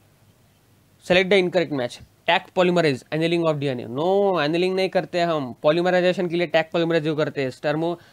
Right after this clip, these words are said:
अ, thermo aquaticus का यूज़ करते हैं, क्योंकि वो लार्जर टेम्परेचर जो है वो झेल पाता है, तो उसको पॉलीमराइज करने के टाइम यूज़ करते हैं, क्योंकि वहाँ पे टेम्परेचर हाई होता है। So यहीं पे ऑप्शन मिल गया, इनकरेक्ट मिल गया,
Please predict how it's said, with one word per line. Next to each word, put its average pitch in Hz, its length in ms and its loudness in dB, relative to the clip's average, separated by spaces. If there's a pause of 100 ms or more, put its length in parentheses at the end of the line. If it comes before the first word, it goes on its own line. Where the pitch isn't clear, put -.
(260)
अ, 135 360 0
thermo 165 440 -2
aquaticus 160 460 -4
का 175 100 -4
यूज़ 156 200 -2
करते 151 240 -2
हैं, 147 40 -8
क्योंकि 156 180 -4
वो 160 240 2
लार्जर 139 400 0
टेम्परेचर 151 460 -2
जो 151 100 -4
है 160 60 0
वो 165 140 -2
झेल 151 220 -4
पाता 151 320 0
है, 170 160 0 (420)
तो 147 60 -6
उसको 147 200 -6
पॉलीमराइज 156 500 0
करने 160 240 -2
के 156 100 -2
टाइम 156 200 -2
यूज़ 151 180 -4
करते 151 200 -2
हैं, 160 60 -6
क्योंकि 151 180 -6
वहाँ 151 140 -2
पे 160 80 -4
टेम्परेचर 151 380 -4
हाई 147 200 0
होता 131 220 -2
है। - 120 -6 (340)
So - 40 -8
यहीं 151 180 0
पे 165 80 -4
ऑप्शन 165 260 0
मिल 165 140 -2
गया, 165 160 0
इनकरेक्ट 143 360 -4
मिल 151 120 -4
गया, 151 280 -2